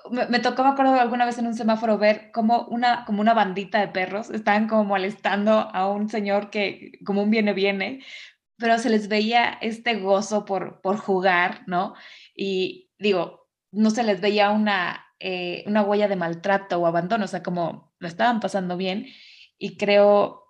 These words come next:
creo que pasa mucho, ¿no? El, el identificando cuando en verdad te necesita un, un animal, ¿no? Que sobre todo que estés viendo,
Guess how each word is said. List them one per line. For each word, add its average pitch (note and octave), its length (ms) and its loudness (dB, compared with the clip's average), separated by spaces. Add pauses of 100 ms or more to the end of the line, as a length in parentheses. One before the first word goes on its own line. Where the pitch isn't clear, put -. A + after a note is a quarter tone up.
(140)
creo G#3+ 180 0
que G#3+ 100 -2
pasa G#3 260 2
mucho, F#3+ 340 -2
¿no? F#3 120 -2
El, G3+ 140 0
el G3 200 -2
identificando G3 840 0
cuando F3+ 580 -2 (160)
en G3 120 0
verdad G#3 260 6
te A3+ 80 2
necesita F#3+ 680 0
un, F#3 440 -2 (420)
un G3+ 140 -2
animal, F#3 540 0
¿no? G3+ 320 -4
Que - 80 -18
sobre F3+ 200 -4
todo F#3+ 220 2
que G3 80 -6
estés F#3 380 -8
viendo, F#3 460 -4